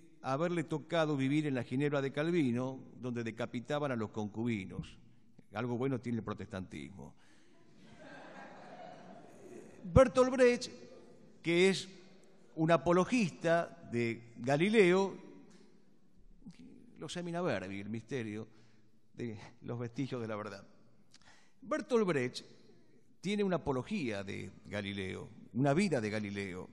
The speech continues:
que fue llevada al teatro en infinidad de ocasiones. Y a pesar de esto,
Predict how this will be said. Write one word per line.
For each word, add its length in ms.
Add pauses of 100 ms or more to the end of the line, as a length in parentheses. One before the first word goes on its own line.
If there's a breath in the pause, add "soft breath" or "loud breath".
(100)
que 140
fue 160
llevada 300
al 120
teatro 720
en 80
infinidad 400
de 60
ocasiones. 840 (1040 soft breath)
Y 320
a 140
pesar 420
de 140
esto, 580